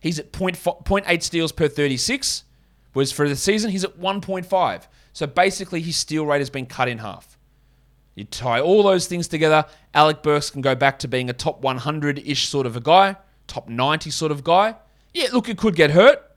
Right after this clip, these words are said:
when, or if they decide to start someone else quickly. McBride, probably not. Kemba, maybe. But you can get Burks off the wire.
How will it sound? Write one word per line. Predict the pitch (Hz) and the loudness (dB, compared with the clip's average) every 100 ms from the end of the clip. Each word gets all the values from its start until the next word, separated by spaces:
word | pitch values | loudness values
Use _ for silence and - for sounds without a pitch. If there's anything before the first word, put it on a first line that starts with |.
| - | -4
when, | 147 156 151 151 151 - 123 - | 0 2 0 -4 -8 -14 -20 -10
or | 131 123 | -8 -4
if | 151 - | -4 2
they | 151 | 0
decide | 143 - 143 143 | 0 0 0 0
to | |
start | 139 147 147 | -2 0 0
someone | - 135 139 | -2 -2 -2
else | 160 | -2
quickly. | - 151 - 151 147 - _ - | -4 -6 -2 -2 -2 -8 _ -12
McBride, | 107 90 131 143 139 | -8 0 6 6 4
probably | 120 104 104 | -4 -6 -2
not. | 135 143 147 - _ _ _ - | 0 2 0 -8 _ _ _ -10
Kemba, | 135 156 147 | -6 -4 -2
maybe. | 143 147 143 139 _ _ _ _ _ _ _ - | -2 -2 -4 -8 _ _ _ _ _ _ _ 2
But | 165 165 - _ _ _ _ _ _ _ _ _ _ _ - | 2 2 -2 _ _ _ _ _ _ _ _ _ _ _ -10
you | 240 | -4
can | 330 | -2
get | 147 | 0
Burks | 147 143 151 | 0 0 -2
off | - | -4
the | 104 | -2
wire. | 113 127 107 | 4 4 4